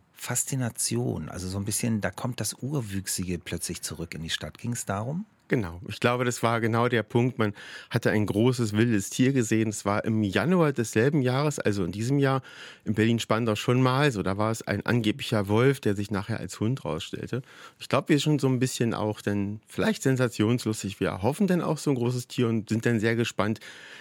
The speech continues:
Speaker 2: wie sich das Tier verhalten soll und kann. Und in den letzten fünfundzwanzig Jahren habe ich auch schon eine Menge in der Stadt erlebt. Wir hatten Servale, das sind, ähm, Raubtiere aus der Savanne, die hier rumliefen. Wir hatten Krokodile, Warane,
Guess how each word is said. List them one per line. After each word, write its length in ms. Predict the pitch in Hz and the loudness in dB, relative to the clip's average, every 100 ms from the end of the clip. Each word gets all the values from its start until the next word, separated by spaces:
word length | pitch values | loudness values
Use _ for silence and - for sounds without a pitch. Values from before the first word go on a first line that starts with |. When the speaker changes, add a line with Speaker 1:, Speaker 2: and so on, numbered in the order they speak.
| - | -6
Speaker 2:
wie 140 | - 110 | 0 0
sich 140 | 113 | 0
das 180 | - - | -4 -4
Tier 160 | - 101 | -4 -4
verhalten 720 | 90 92 92 - 107 95 90 | -4 -2 -4 -2 -4 -4 -4
soll 220 | 82 87 | -2 -2
und 200 | - 90 | -2 -6
kann. 240 | - 87 87 | -6 -8 -6
Und 160 | 107 | -2
in 60 | 113 | 2
den 100 | 107 | 2
letzten 360 | 113 - 127 - - - - _ _ | 0 0 0 0 -10 -20 -20 _ _
fünfundzwanzig 760 | - - 120 123 - 110 110 107 | -10 0 2 2 2 0 0 0
Jahren 340 | - 123 127 | 0 2 2
habe 160 | 117 123 | 0 0
ich 100 | 120 | 0
auch 80 | 127 | 0
schon 180 | - 139 | 2 4
eine 120 | 123 | 6
Menge 340 | 113 147 170 | 6 6 6
in 80 | 147 | 4
der 120 | 143 | 4
Stadt 260 | 135 139 - | 2 -2 0
erlebt. 440 | 113 110 135 - | 0 4 2 2
Wir 120 | 98 | -2
hatten 320 | 92 - 131 113 | -2 -2 -2 0
Servale, 560 | 110 101 98 127 135 | 0 2 2 2 0
das 180 | 110 101 | -2 -2
sind, 320 | 113 104 - - | -2 -2 -4 -8
ähm, 400 | - 107 104 104 - - | -4 -4 -6 -8 -12 -6
Raubtiere 480 | - 131 - 135 123 | 0 0 0 0 2
aus 160 | 104 120 | 2 0
der 120 | 113 | 0
Savanne, 420 | 110 101 107 135 | 0 0 0 0
die 100 | 117 | 0
hier 140 | 117 113 | -2 0
rumliefen. 580 | 110 107 98 - 101 | -2 -2 -4 -4 -4
Wir 80 | 110 | -2
hatten 200 | 107 - | -2 -2
Krokodile, 640 | - 127 127 113 135 127 117 | -4 0 0 2 0 0 0
Warane, 480 | 113 104 113 123 | 0 2 2 2